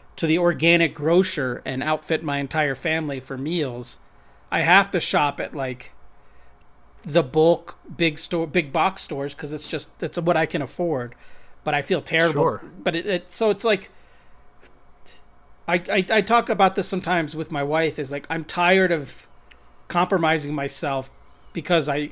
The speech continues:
Speaker 1: have to for, for, for a lot of things, like I said, for, like, groceries and, and, and, you know, certain stuff on Amazon and shit like that, just 'cause it's so much cheaper.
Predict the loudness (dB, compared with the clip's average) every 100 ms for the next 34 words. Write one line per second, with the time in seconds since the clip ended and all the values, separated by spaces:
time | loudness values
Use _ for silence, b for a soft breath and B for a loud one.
0 | 0 6 6 4 -6 -8 -8 -10 -12 -10
1 | -6 -4 0 2 2 0 -2 -6 -6 -8
2 | -6 -4 -4 -4 B -6 0 0 0 0
3 | 0 -2 -6 -6 -6 -8 b b -10 -6
4 | -4 -4 -4 -6 -6 -8 -10 -18 -20 -10
5 | -8 -6 -4 -4 -4 -2 -2 -2 -4 -4
6 | -4 -4 -6 -6 -8 -8 -8 -4 -2 -2
7 | -4 -4 -2 -2 -2 -4 -4 -2 -2 -2
8 | -6 -4 -4 -4 -6 -6